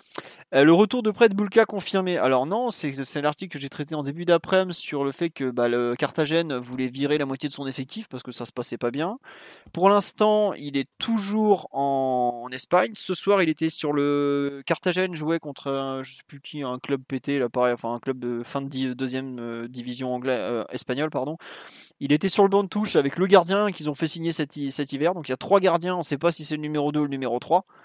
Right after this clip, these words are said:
Autant vous dire qu'avec ça, on va aller loin. Euh, et puis, bah, la situation est un peu bloquée, mais c'est quelque chose qu'on m'a signalé dans les commentaires sur Twitter de façon très juste. Il a déjà joué avec le P S G cette saison.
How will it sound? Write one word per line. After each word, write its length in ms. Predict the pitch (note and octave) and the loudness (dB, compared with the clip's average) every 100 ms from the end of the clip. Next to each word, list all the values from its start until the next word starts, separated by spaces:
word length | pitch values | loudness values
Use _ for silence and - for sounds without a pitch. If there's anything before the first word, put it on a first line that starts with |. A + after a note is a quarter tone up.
| - - - _ - | -20 -20 -20 _ -12
Autant 200 | B2+ C3+ | -8 -4
vous 120 | C3+ | -2
dire 200 | D3 C#3+ | -2 0
qu'avec 280 | B2+ B2 B2 | 0 -2 -2
ça, 160 | C#3+ | -2
on 40 | B2+ | 0
va 120 | F2+ | 0
aller 140 | G#2 | 0
loin. 200 | C#3+ G3 - _ _ _ _ _ _ - - - - - | 0 -2 -6 _ _ _ _ _ _ -18 -16 -20 -12 0
Euh, 920 | C3 B2+ B2+ B2+ B2+ B2 B2 B2+ B2 | 4 8 8 8 8 6 2 -6 -12
et 40 | A#2+ | -14
puis, 160 | - | -8
bah, 640 | C3 C3+ C3 C3 B2+ B2 B2 | 4 8 10 10 10 8 6
la 160 | B2 | 2
situation 380 | B2 - C#3 - | 0 0 0 0
est 20 | |
un 20 | E3+ | -2
peu 100 | D3+ | 0
bloquée, 260 | G#3 D4+ | 0 0
mais 160 | A3 D3 | 0 -2
c'est 220 | - - | -4 -6
quelque 160 | E3+ F#3 | -6 -4
chose 160 | A3 | -6
qu'on 100 | - | -4
m'a 100 | C#3 | -2
signalé 500 | C#3 D#3+ D#3 D#3 E3+ D#3 | -2 -2 0 2 2 2
dans 180 | D3 | -2
les 140 | C3+ C3+ | -4 -4
commentaires 400 | - E3+ D#3+ E3+ | -4 -2 -2 -4
sur 160 | - | -6
Twitter 260 | - D3+ F3+ D#3+ C#3+ B2+ | -12 -2 0 2 2 0
de 80 | |
façon 220 | C3 B2+ - | 0 2 2
très 180 | - | 2
juste. 300 | E3+ B3 - - | -2 -4 -6 -4
Il 140 | E3 | 2
a 40 | A3 | 4
déjà 240 | D4 A#3+ | 4 2
joué 80 | A3 | 0
avec 160 | A#3+ | 2
le 80 | G#3+ | 0
P 100 | F#3+ | 4
S 80 | F#3+ | 2
G 60 | F3+ | 4
cette 180 | D#3+ | 0
saison. 320 | - C#3+ D#3 | 0 -2 -4